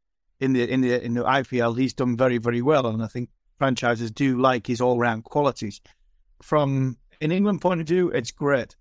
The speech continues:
I think it's fantastic that he's given himself the best chance that England need him. Yeah, that's another tick in the box for, you know, Mister Nice Guy. He is. He's just the nicest man in cricket,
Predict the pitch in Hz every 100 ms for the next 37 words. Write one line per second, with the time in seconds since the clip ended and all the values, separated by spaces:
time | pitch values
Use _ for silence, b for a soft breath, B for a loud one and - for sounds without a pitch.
0 | - 127 160 143 120 151 127 151 139 -
1 | 120 135 127 120 151 143 139 127 - 131
2 | 117 - 127 - 143 120 - 127 120 123
3 | 123 - 143 135 135 123 127 175 131 107
4 | - _ _ _ _ 139 127 135 135 151
5 | 139 - 156 131 123 131 147 - 131 135
6 | 127 120 135 139 135 139 127 143 143 160
7 | - 120 101 110 131 156 156 113 123 110
8 | 135 - 127 139 139 123 123 - 135 131
9 | 127 123 - 190 120